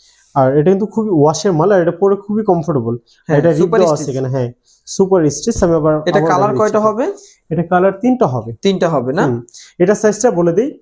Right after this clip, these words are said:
Speaker 2: হ্যাঁ।
Speaker 1: এটা তিরিশ থেকে আপনার ফর্টি ফাইভ পর্যন্ত আছে।
Speaker 2: ফর্টি ফাইভ? কি
Speaker 1: রাইট,
Speaker 2: বলেন?
Speaker 1: ফর্টি ফাইভ। আমি আপনাকে just নরমালটা দেখাই দিই, এর স্টিচ পরিমাণটা কতটুকু আছে।
Speaker 2: আচ্ছা, আচ্ছা।
Speaker 1: এই স-, স্টিচ জর-,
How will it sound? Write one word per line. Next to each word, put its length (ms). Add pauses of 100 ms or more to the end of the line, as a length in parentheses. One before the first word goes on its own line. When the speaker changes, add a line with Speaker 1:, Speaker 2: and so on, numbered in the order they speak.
Speaker 2:
হ্যাঁ। 220
Speaker 1:
এটা 140
তিরিশ 520
থেকে 320 (200)
আপনার 360 (160)
ফর্টি 580
ফাইভ 220 (100)
পর্যন্ত 400
আছে। 300
Speaker 2:
ফর্টি 400
ফাইভ? 420 (100)
কি 80
Speaker 1:
রাইট, 120
Speaker 2:
বলেন? 280
Speaker 1:
ফর্টি 300 (120)
ফাইভ। 180
আমি 160
আপনাকে 260
just 180
নরমালটা 360
দেখাই 200
দিই, 100
এর 140
স্টিচ 320
পরিমাণটা 400
কতটুকু 340
আছে। 280 (160)
Speaker 2:
আচ্ছা, 240
আচ্ছা। 300 (180)
Speaker 1:
এই 100
স-, 180 (280)
স্টিচ 340 (200)
জর-, 260